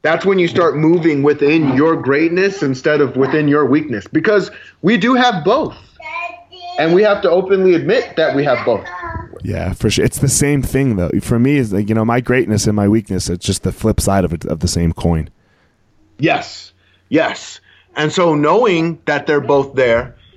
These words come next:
Speaker 1: see, that, that's where people can get in trouble because they think it might be gone 'cause they can't hear the voice anymore.
Speaker 2: Yeah.
Speaker 1: They don't hear the voice of weakness. So they stop doing the things that got rid of the voice in the first
Speaker 2: Mm,
Speaker 1: place.
Speaker 2: yeah, man. It's a good point. It's a great point.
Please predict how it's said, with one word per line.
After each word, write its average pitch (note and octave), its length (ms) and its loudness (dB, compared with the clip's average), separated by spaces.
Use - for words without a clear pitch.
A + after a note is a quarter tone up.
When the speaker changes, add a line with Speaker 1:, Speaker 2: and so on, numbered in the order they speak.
Speaker 1:
see, F#3+ 240 2
that, F3+ 320 -2
that's F#3+ 240 -2
where G3+ 180 4
people G3+ 300 0
can F3 160 -6
get F3 140 0
in C#3 100 -2
trouble G3 360 0
because C#3 280 -2
they C#3+ 140 0
think D#3 280 -2
it C#3 120 0
might C#3 320 -2
be A2+ 200 -2
gone F#2 320 -4
'cause C#3+ 260 -2
they B2+ 120 0
can't C#3+ 220 0
hear C#3 120 2
the A#2+ 120 0
voice D#3+ 340 0
anymore. F#2 420 -2
Speaker 2:
Yeah. - 80 -8
Speaker 1:
They B2+ 100 2
don't D3+ 200 2
hear D#3 140 2
the - 100 0
voice D#3+ 320 0
of A2 120 -4
weakness. - 640 -8
So D#3 180 -2
they C3+ 140 2
stop C3+ 500 -4
doing C#3+ 300 2
the B2 100 0
things C#3+ 440 0
that A#2+ 280 -4
got C3 260 -4
rid C3+ 140 2
of A2+ 140 -2
the A2+ 100 0
voice C3 320 0
in A#2 80 4
the G#2 80 4
first G#2 320 -2
Speaker 2:
Mm, G2+ 60 -4
Speaker 1:
place. G2 360 -6
Speaker 2:
yeah, G2 280 -2
man. E2+ 340 -6
It's - 120 -16
a F#2+ 40 -10
good G#2 240 -2
point. G2 380 -2
It's - 160 -8
a F#2 60 -4
great G2 400 -2
point. G2 260 -2